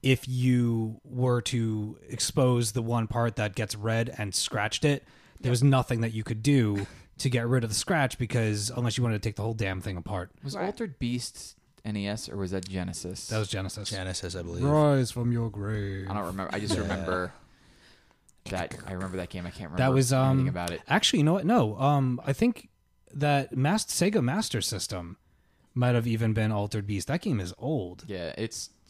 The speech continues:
Speaker 3: I, I just remember it being really old. Oh, and I, I distinctly remember this as a moment of my childhood, is waking up at Johnny and Mike's house on a Saturday morning, and his,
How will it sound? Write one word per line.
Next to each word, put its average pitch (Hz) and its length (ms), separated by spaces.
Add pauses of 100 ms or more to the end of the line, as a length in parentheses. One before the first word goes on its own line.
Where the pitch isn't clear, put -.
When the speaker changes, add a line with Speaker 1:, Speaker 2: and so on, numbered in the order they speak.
Speaker 3:
I, 107 140
I 117 80
just 120 140
remember 113 220
it - 80
being 98 140
really 95 240
old. 95 240
Oh, 135 200
and 90 160 (560)
I, 90 200
I 95 200 (580)
distinctly 117 560
remember 95 260
this 95 200
as 95 80
a 95 60
moment 92 320
of 92 60
my 92 120
childhood, 87 600 (840)
is 92 460
waking 104 300
up 98 120
at 95 80
Johnny 92 300
and 90 80
Mike's - 220
house - 400 (100)
on 95 100
a 92 40
Saturday 90 440
morning, 76 540
and 90 140
his, 85 200